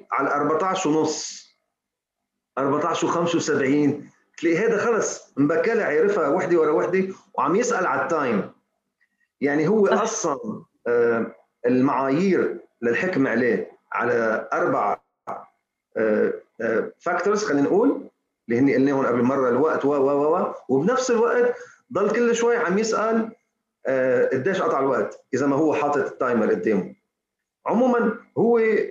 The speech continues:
Speaker 1: آه، في مين عم يخبره بالوقت، فبيقدر ما يشغل راسه كمان. نرجع هون لموضوع التايم والذكاء بالعمل، إنه في ما يشغل راسه بالتايمر. في مين كل شوي
Speaker 2: صح.
Speaker 1: عم بيقول له قديش قطع الوقت، واللي بيحب يحط، ما أنا مشكل،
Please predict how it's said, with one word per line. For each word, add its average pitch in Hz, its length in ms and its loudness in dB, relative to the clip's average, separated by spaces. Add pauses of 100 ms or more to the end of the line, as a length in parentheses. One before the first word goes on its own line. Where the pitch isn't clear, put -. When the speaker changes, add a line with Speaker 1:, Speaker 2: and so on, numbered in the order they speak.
(180)
Speaker 1:
آه، 147 240 0
في 202 180 0
مين 240 220 2
عم 190 140 0
يخبره 220 320 0
بالوقت، 196 420 2
فبيقدر 202 420 2
ما 190 100 2
يشغل 180 300 0
راسه 165 320 2
كمان. 123 460 -2
نرجع 143 300 0
هون 147 380 0 (440)
لموضوع 131 540 0
التايم 143 1040 0
والذكاء 107 1120 0
بالعمل، 127 560 0 (480)
إنه 156 120 2
في 247 160 2
ما 277 100 2
يشغل 254 300 2
راسه 202 340 0
بالتايمر. 180 480 -2 (1040)
في 165 120 2
مين 220 180 2
كل 214 180 0
شوي 220 140 0
Speaker 2:
صح. 190 80 0
Speaker 1:
عم 170 80 -2
بيقول 175 180 0
له 165 160 0
قديش 170 200 -2
قطع 147 260 -2
الوقت، 135 520 -2 (920)
واللي 214 260 4
بيحب 147 300 0
يحط، 151 280 -2
ما 147 60 0
أنا 139 100 0
مشكل، 175 440 0